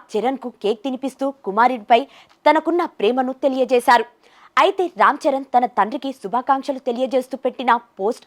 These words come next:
అందరికీ టచ్ చేసింది. "ఇది కేవలం మీ పుట్టినరోజు మాత్రమే కాదు నాన్న, ఇది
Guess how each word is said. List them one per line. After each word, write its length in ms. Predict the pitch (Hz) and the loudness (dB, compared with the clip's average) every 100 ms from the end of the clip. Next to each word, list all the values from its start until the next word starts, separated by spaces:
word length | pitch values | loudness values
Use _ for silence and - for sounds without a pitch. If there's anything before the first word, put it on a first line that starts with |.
| _ | _
అందరికీ 400 | 185 202 247 254 | -2 0 0 -2
టచ్ 360 | - 262 - 269 | -4 -4 -2 -4
చేసింది. 380 | 262 247 233 - _ _ _ _ | -4 -8 -8 -12 _ _ _ _
"ఇది 160 | 320 339 | 0 0
కేవలం 500 | 359 262 311 330 311 - | 2 2 4 2 2 -6
మీ 80 | 240 | -8
పుట్టినరోజు 680 | - 196 269 285 285 277 | -8 -10 -4 -2 -2 -2
మాత్రమే 500 | 220 170 202 - 262 | -2 2 2 0 -10
కాదు 300 | 247 233 226 | -2 2 2
నాన్న, 300 | 247 233 214 - _ _ _ _ 285 | 4 4 2 -4 _ _ _ _ -4
ఇది 320 | 285 320 | 0 0